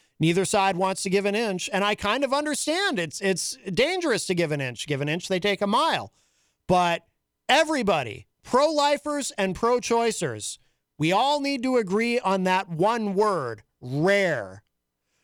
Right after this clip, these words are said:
Pro-choicers need to stop getting worked up that if you say rare, you're stigmatizing anyone having an abortion. And pro-lifers need to say, "Okay, you know, what we're doing isn't working.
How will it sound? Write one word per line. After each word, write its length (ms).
Pro-choicers 1080
need 220
to 100
stop 480
getting 400
worked 320
up 220
that 120
if 140
you 140
say 240
rare, 580
you're 200
stigmatizing 760
anyone 320
having 240
an 100
abortion. 640
And 200
pro-lifers 1120
need 320
to 640
say, 500
"Okay, 600
you 140
know, 200
what 320
we're 220
doing 260
isn't 300
working. 560